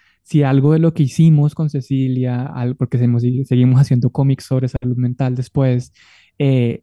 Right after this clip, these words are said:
le ayuda a alguien a, de pronto, tener un descubrimiento como el que yo tuve hace tantos años con un cómic de que tengo depresión, o simplemente son una pequeña compañía, o simplemente son un recordatorio de que mereces alivio,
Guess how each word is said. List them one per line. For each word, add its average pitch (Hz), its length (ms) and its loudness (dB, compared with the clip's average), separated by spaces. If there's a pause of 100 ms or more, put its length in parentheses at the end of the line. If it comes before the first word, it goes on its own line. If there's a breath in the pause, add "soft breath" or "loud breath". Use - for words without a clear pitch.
(100)
le 131 260 0
ayuda 151 480 2
a 160 40 4
alguien 135 500 0
a, 123 340 -2 (280)
de 143 120 -4
pronto, 131 240 0
tener 147 200 2
un 135 80 4
descubrimiento 139 640 2
como 151 180 0
el 151 60 -2
que 143 100 -2
yo 123 120 -2
tuve 143 220 2
hace 143 100 0
tantos 147 380 -2
años 147 260 0
con 135 140 -2
un 120 100 -4
cómic 143 340 -2 (120)
de 151 100 -4
que - 100 -6
tengo 123 220 -4
depresión, 143 600 0 (480 loud breath)
o 156 100 -6
simplemente 196 840 2
son 196 200 4
una 190 280 4
pequeña 143 340 0
compañía, 147 800 0 (300 soft breath)
o 151 100 0
simplemente 165 580 2
son 170 180 2
un 165 100 2
recordatorio 147 720 -2
de 143 80 0
que 156 120 -2
mereces 135 440 -2
alivio, 175 580 4